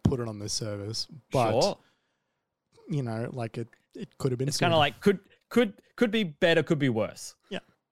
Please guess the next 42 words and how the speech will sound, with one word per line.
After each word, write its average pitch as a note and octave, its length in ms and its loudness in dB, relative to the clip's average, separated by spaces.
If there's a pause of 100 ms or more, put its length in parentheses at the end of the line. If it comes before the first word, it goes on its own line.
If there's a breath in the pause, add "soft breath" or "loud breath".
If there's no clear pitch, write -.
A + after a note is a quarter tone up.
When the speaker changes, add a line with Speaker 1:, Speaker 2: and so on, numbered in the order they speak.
(460)
Speaker 2:
Yeah. B2+ 300 -2 (380)
And, E3 320 0
and F3 360 -2
it, F3 200 0 (520)
this F#3 280 0
is G3 100 -2
the F#3+ 60 -2
kind F#3+ 180 0
of - 80 -4
thing F3+ 160 2
people G3 320 2
will G3 140 6
be F3 140 4
looking F3+ 600 0 (120)
forward E3 640 2 (280)
to E3 160 4
November D3+ 720 2 (480)
of A2 120 0
this C#3+ 260 0
year G#2+ 340 0 (220)
and A#2+ 140 -4
saying, A2+ 360 2 (240 soft breath)
"I C3 80 -2
can't C3+ 260 -2
wait B2 140 0
to B2 60 -4
play B2 180 2
God A#2 160 2
of A2 80 0
War A2 140 2
Ragnarok. G#2+ 460 -2
I G#2 60 -2
couldn't A2 200 -6
afford A2+ 260 -2
it G2+ 40 -6
at - 60 -12
the G#2+ 60 -14
time, C3+ 440 0 (240 soft breath)
but B2 160 2
I A#2 60 0
have A2 200 0
extra. C#3 580 2